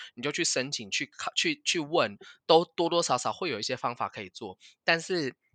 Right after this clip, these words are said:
日本的方法就，日本的习惯就是所有的东西都是一年之前，包含我刚刚讲的工作签。呃，对，你如果立刻找到一个中小企业，然后你立刻去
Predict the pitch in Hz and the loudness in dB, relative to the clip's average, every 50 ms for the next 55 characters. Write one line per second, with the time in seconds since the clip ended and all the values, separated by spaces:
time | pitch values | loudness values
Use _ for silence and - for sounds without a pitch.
0 | _ _ 214 220 196 147 143 113 110 113 131 139 135 139 127 104 - 131 127 165 | _ _ -2 -2 2 2 2 2 2 2 2 2 2 2 -2 -2 -4 -6 -8 -6
1 | 180 196 160 143 110 107 101 98 - - - - - 113 110 - 147 131 120 127 | -4 -2 -2 -2 -2 -4 -6 -10 -8 -4 -4 -2 -2 -4 -2 0 0 0 0 -2
2 | 127 120 - 139 120 - - - 139 139 143 127 104 107 110 113 113 - - 120 | -4 -4 -4 -4 -6 -6 -8 -6 -4 -2 -2 -2 -2 -4 -6 -4 -4 -4 -4 -6
3 | 120 143 135 - 160 131 107 98 98 107 110 - 110 - - - - 165 170 180 | -6 -8 -10 -10 -10 -10 -10 -10 -8 -8 -8 -8 -8 -8 -4 2 4 4 4 4
4 | 185 156 117 - - 123 123 123 - 117 104 95 101 - - 117 110 113 127 113 | 2 0 -4 -4 -4 -4 -4 -2 -4 -6 -8 -8 -8 -6 -6 -6 -4 -4 -6 -6
5 | 104 - - 107 95 95 - - - - - - - - _ - _ _ - 147 | -6 -6 -6 -6 -8 -10 -14 -20 -20 -20 -20 -20 -20 -20 _ -20 _ _ -2 0
6 | 139 127 123 117 110 113 - _ _ _ - - 190 139 113 110 123 127 143 175 | 2 2 2 2 0 -4 -12 _ _ _ 2 4 6 6 4 2 -2 -2 -2 0
7 | 190 196 156 127 135 180 196 185 - 185 156 - 104 127 123 123 117 110 - 131 | 2 4 2 2 2 -2 -4 -2 0 0 0 0 0 0 0 0 -2 -4 -4 -4
8 | 127 - - 101 95 - - 117 110 110 113 107 101 101 101 104 98 98 117 135 | -4 -2 -2 -2 -2 -4 -6 -6 -6 -6 -6 -6 -6 -6 -8 -8 -8 -8 -8 -8
9 | 127 - 139 117 - - - 139 120 107 | -6 -6 -8 -8 -8 -6 -6 -6 -6 -8